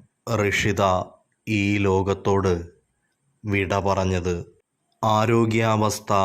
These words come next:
വഷളായതിനെ തുടർന്ന് മെയ് ഇരുപത്തിയൊന്നാം തീയതിയാണ് ഋഷിതയെ ആശുപത്രിയിൽ പ്രവേശിപ്പിച്ചത്.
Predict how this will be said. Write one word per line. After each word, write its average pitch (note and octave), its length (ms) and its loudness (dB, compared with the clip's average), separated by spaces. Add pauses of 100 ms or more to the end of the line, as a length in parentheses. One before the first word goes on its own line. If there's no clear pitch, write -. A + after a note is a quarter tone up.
(320)
വഷളായതിനെ G#2 1080 0
തുടർന്ന് F#2+ 760 -2 (580)
മെയ് G2+ 460 -2 (240)
ഇരുപത്തിയൊന്നാം G2 1200 0
തീയതിയാണ് G2 760 0 (840)
ഋഷിതയെ G2 680 0 (360)
ആശുപത്രിയിൽ F#2+ 1120 -2 (100)
പ്രവേശിപ്പിച്ചത്. F2+ 1300 -4